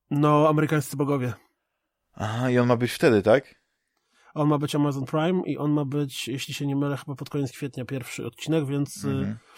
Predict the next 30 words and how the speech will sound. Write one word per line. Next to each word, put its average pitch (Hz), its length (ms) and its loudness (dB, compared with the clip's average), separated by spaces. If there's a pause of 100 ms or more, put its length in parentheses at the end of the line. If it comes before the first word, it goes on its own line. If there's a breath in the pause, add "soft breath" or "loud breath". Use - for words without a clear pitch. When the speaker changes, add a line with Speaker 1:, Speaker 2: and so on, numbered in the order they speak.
(140 soft breath)
Speaker 1:
to 151 100 -2
będzie 156 220 4
moment, 170 280 4
kiedy 170 200 0
odpalę 151 340 0
darmowy, 147 760 0
darmowy 151 460 2
trial 143 600 0
Speaker 2:
Mhm, 107 280 -4 (120)
mhm. 107 240 -4 (180)
Speaker 1:
i 170 60 -6
potem 151 380 2
ko-, 143 240 -2
będę 147 220 0
kontynuował, 139 580 0
bo 151 140 0
Amazon 214 260 6
Prime 226 160 4
jest 214 100 2
w 202 40 2
ogóle 202 120 0
jakiś 190 260 -2
śmiesznie 185 260 0
tani, 135 260 2
nie? 135 100 0
Tam, 120 180 -4
Speaker 2:
Znaczy - 180 -2
Speaker 1:
kurde, 151 80 0
Speaker 2:
pierwsze, 185 280 6
Speaker 1:
piętnaście 156 160 4